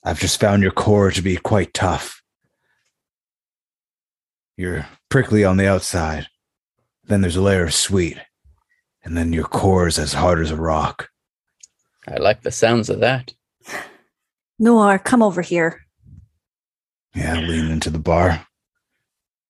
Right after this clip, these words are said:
Speaker 3: I think one of these two is trying to play you.
Speaker 1: Really?
Speaker 3: Yeah, why are they back around? Why, why now? Why at this moment?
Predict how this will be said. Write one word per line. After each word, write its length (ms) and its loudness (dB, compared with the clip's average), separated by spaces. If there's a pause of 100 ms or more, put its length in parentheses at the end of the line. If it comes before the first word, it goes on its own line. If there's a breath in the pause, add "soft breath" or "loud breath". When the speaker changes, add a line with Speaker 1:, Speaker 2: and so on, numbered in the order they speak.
(1160)
Speaker 3:
I 120 -2
think 220 -4
one 160 0
of 60 0
these 240 0
two 160 0
is 140 0
trying 240 -2
to 40 -4
play 280 -2
you. 320 -2 (2500 loud breath)
Speaker 1:
Really? 420 2 (1600 loud breath)
Speaker 3:
Yeah, 300 2
why 220 0
are 120 0
they 140 0
back 320 -2
around? 760 -6 (920)
Why, 540 2
why 440 -2
now? 480 2
Why 360 -4
at 120 -6
this 220 -4
moment? 420 -2